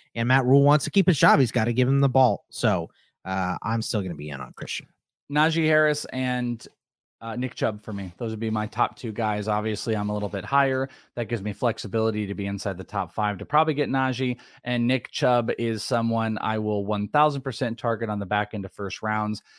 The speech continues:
Speaker 2: And I think there's room for me to even wanna go further with him. I just really love the guy. Uh, it's tough because you got the ups-, you have these upside plays of, like, Javonte and DeAndre Swift. And I look at guys like Fournette and Chubb. If I wanna have the most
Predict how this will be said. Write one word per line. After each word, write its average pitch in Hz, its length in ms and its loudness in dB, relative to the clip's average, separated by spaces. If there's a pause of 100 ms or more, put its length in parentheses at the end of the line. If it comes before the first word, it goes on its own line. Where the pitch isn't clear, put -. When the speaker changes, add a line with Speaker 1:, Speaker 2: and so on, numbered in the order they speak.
(360)
Speaker 2:
And 117 240 0
I 110 80 2
think 110 240 0
there's 110 220 0
room 110 260 0
for - 100 -8
me 104 160 0
to 95 60 -4
even 98 260 -2
wanna 95 240 -2
go 92 160 -6
further 92 360 -6
with 90 160 -6
him. 90 100 -6
I 92 60 -6
just 90 200 -6
really 104 260 0
love 98 220 0
the 95 100 -6
guy. 95 360 -2 (440)
Uh, 101 40 -2
it's 104 260 -2
tough 165 260 4
because 120 240 0
you 117 60 0
got 117 180 2
the 123 140 -2
ups-, 131 300 0
you 139 60 6
have 143 120 4
these 131 140 2
upside 147 400 4
plays 127 240 2
of, 117 60 0
like, 110 160 0
Javonte 117 440 0
and 104 100 -2
DeAndre 104 440 0
Swift. - 400 0
And 110 80 -4
I 107 80 0
look 117 220 0
at 95 100 -4
guys 107 260 2
like 101 140 -4
Fournette 107 400 -4
and 101 100 -6
Chubb. 104 380 -2
If 107 100 -4
I 117 60 4
wanna 117 220 2
have 110 160 0
the 110 40 -4
most 104 220 -2